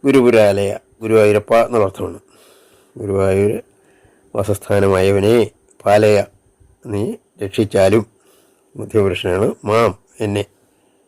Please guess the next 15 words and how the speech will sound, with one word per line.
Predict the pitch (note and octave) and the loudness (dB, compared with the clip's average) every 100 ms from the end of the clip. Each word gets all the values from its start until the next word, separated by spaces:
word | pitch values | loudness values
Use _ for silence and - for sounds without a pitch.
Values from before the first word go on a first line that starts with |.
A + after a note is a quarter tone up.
| _ _ _ _ _ _ - | _ _ _ _ _ _ -4
ഞാൻ | G2 | 0
എന്നുള്ളതിൻ്റെ | G2 G2 F#2 G2 F#2 | 2 0 0 -2 -2
ദ്വിതീയാണ്. | F#2 F#2 G2+ F2+ G2+ | -8 -6 -6 -4 -6
ഗദാത്, | C3+ G2+ G2 G#2+ B2 C3 G#2 - _ G2+ | -2 0 4 4 4 2 -2 -8 _ -10
ഗദം | G2 G#2 C#3+ | -4 -4 -2
എന്ന് | A#2+ | 0
പറഞ്ഞാൽ | G#2+ A2 D#3 | 0 0 0
രോഗം, | B2+ G#2 G2 G2 G2 - _ | 2 2 0 -2 -6 -8 _
രോഗത്തിൽ | G2+ G2+ - G#2 | -6 -6 -4 -2
നിന്നെന്നാണ് | G#2 G#2 C3+ C3 G#2 G2+ A3+ | 0 2 2 2 0 -4 -6
ഗദാത്, | G2+ G2 G2 G#2 G2 _ _ _ _ _ _ _ _ _ - | -4 0 0 -2 -6 _ _ _ _ _ _ _ _ _ -8
രോഗത്തിൽ | F#2+ F#2 G2 | -6 -6 -4
നിന്ന് | F#2+ B2+ - | -2 -2 -4
എന്നെ | A2+ G2+ A#2 - - _ _ _ _ - | -6 -4 -6 -8 -20 _ _ _ _ -10
രക്ഷിച്ചാലും. | G2 G2 - F#2 F#2 | -6 -6 -6 -6 -6